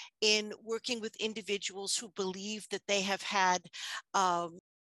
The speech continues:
some type of incident of high strangeness, whether it would be contact with an extraterrestrial or an ultra-terrestrial, or no matter what that feeling may encompass, um, um, I am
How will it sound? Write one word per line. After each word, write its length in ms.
some 340
type 320
of 160
incident 460
of 80
high 260
strangeness, 800
whether 260
it 80
would 200
be 180
contact 540
with 100
an 80
extraterrestrial 1080
or 200
an 80
ultra-terrestrial, 1160
or 160
no 160
matter 340
what 320
that 300
feeling 580
may 220
encompass, 880
um, 500
um, 400
I 220
am 180